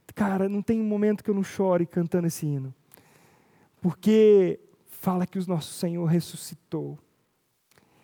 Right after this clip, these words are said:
Onde está, ó morte, o teu aguilhão? <laughs> Ah, toma na cabeça!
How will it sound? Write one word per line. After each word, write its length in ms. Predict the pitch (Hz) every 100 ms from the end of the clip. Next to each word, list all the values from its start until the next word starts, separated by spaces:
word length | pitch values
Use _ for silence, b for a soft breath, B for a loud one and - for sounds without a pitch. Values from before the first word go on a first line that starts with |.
| _ -
Onde 300 | 302 294 262
está, 440 | 226 - - 240
ó 140 | 226 208
morte, 440 | 202 202 202 -
o 40 | 185
teu 220 | 202 196
aguilhão? 680 | 185 190 190 175 160 160 220
<laughs> 80 | -
Ah, 580 | 170 185 180 160 156 233 - _ - -
toma 260 | 311 247
na 100 | 220
cabeça! 680 | 214 202 208 226 202 - 147